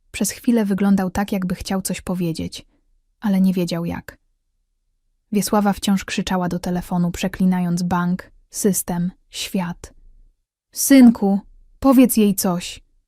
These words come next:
rzuciła nagle, zasłaniając mikrofon. "Ona wszystko zaplanowała". Roman w końcu odwrócił się w stronę drzwi.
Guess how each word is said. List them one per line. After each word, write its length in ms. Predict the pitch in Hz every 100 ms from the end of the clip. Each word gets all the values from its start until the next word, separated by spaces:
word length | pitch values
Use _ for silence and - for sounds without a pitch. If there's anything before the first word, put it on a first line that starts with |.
| _ _
rzuciła 420 | 185 185 - 190
nagle, 380 | 180 185 190 196
zasłaniając 640 | 185 - 185 185 185 180 -
mikrofon. 580 | 185 185 170 175 175 185 _ _ _ _ _ _ _ _ _ _ -
"Ona 220 | 233 226
wszystko 440 | - 262 - 233
zaplanowała". 800 | 214 202 208 202 202 196 175 175 _ _ _ _ _ _ _ _ _ -
Roman 300 | 202 190 185
w 80 | -
końcu 300 | 196 185 202
odwrócił 460 | 180 196 202 185
się 140 | - 185
w 60 |
stronę 320 | - 202 185
drzwi. 420 | 180 180 175 170